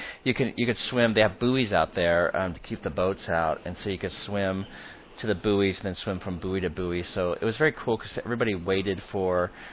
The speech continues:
the stragglers to come in at each buoy. So they're just kind of treading water in the ocean, you know, about, probably about a quarter mile or more offshore, um, just chatting, and then the, the stragglers would come up and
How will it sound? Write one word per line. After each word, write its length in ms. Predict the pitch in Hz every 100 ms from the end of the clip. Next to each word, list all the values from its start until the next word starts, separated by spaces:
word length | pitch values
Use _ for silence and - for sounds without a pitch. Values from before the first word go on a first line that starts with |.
| - - -
the 220 | 92 90
stragglers 720 | - - 92 90 92 90 90
to 80 | -
come 300 | - 110 92
in 340 | 90 87 87 - -
at 140 | 87 -
each 280 | 98 92 - -
buoy. 360 | 98 92 90 85
So 120 | 101
they're 140 | 107
just 160 | 113 -
kind 160 | 139
of 100 | 113 - - - - - -
treading 280 | 143 127 117
water 200 | 107 113
in 80 |
the 160 | 110 107
ocean, 920 | 101 104 - 104 98 98 98 98 98 -
you 80 |
know, 80 | 98
about, 400 | 90 90 82 -
probably 200 | - 147
about 180 | 123 95
a 100 | 82 - - - - -
quarter 260 | 127 113
mile 460 | 107 101 101 95 95
or 140 | 92
more 260 | 92 92 92
offshore, 760 | 90 - - 101 92 90 90 92 - - -
um, 460 | - 92 87 90 92
just 200 | - 135
chatting, 580 | - 120 - 101 104 107
and 160 | 101 98
then 280 | 95 98 95
the, 320 | 101 101 104 - -
the 220 | 101 95
stragglers 580 | - - 92 95 95 -
would 140 | 95
come 180 | 123 104
up 300 | 87 92 113
and 180 | 92